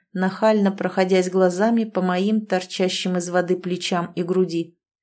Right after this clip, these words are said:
Я занырнула поглубже, взбила пену на поверхности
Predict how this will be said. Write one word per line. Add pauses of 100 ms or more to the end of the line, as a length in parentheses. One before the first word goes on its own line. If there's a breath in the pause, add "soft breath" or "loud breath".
(380 soft breath)
Я
занырнула
поглубже, (220 loud breath)
взбила
пену
на
поверхности